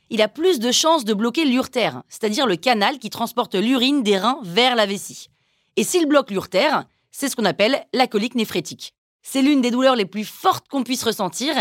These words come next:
et qui peut avoir un impact très grave sur le fonctionnement du rein. Généralement, un calcul au fond du rein se détecte par hasard lorsqu'on fait un scanner ou une échographie pour une autre pathologie.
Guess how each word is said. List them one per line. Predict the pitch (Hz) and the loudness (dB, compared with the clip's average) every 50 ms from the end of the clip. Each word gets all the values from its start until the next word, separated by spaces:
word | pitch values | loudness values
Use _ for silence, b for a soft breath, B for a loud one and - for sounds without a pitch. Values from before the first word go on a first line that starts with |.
| - _ _ - | -4 _ _ -8
et | - 240 | -6 -4
qui | - 277 | -4 -4
peut | - 269 285 | -2 0 0
avoir | 247 233 226 285 277 | 2 2 0 0 0
un | 254 220 | 0 0
impact | 220 - - 262 262 - 208 190 | 0 0 0 -2 -2 -2 -8 -10
très | - - - 285 269 | -6 -4 -2 -2 0
grave | 214 196 196 226 277 262 269 | 0 2 4 4 2 2 -2
sur | - - | -6 -2
le | 208 190 | -2 -2
fonctionnement | 180 - 233 - - 202 208 247 254 | -2 -4 -6 -4 -2 -2 0 0 0
du | 220 185 | 0 -2
rein. | 160 123 - _ _ _ _ _ _ | -4 -6 -8 _ _ _ _ _ _
Généralement, | - - 247 254 254 233 254 262 277 330 349 302 | -4 0 2 2 4 4 2 2 2 2 2 4
un | - 220 202 | 2 2 2
calcul | - 254 247 226 - 269 285 254 | 0 0 -2 0 -2 0 2 2
au | 196 | 2
fond | 175 - - - 285 311 302 | 0 -2 -8 -4 -2 0 0
du | 254 247 | 0 0
rein | 214 185 190 233 302 - _ _ _ _ | 2 2 2 0 0 -4 _ _ _ _
se | - - 202 | -12 -8 -4
détecte | 196 214 202 294 294 - 226 185 | -2 0 2 0 0 0 -4 -2
par | - 247 226 196 | 2 2 2 4
hasard | 196 185 160 170 202 262 277 | 4 2 2 2 2 2 2
lorsqu'on | 226 180 - - - 185 | 0 -2 -2 -4 -10 -8
fait | - 214 | -4 -2
un | 185 | -4
scanner | 160 - - - 190 180 196 254 | -4 -2 -2 -2 0 0 0 -2
ou | 254 220 | 0 0
une | 190 190 | 0 0
échographie | 208 202 196 180 175 170 170 160 262 277 | 0 -2 -2 -2 0 0 -2 0 -2 -6
pour | - - 185 175 | -6 -4 -2 0
une | 175 220 | 2 0
autre | 254 - | 0 0
pathologie. | - 226 175 226 196 160 143 120 - - | -2 -4 -2 -2 -2 -2 -2 -4 -8 -12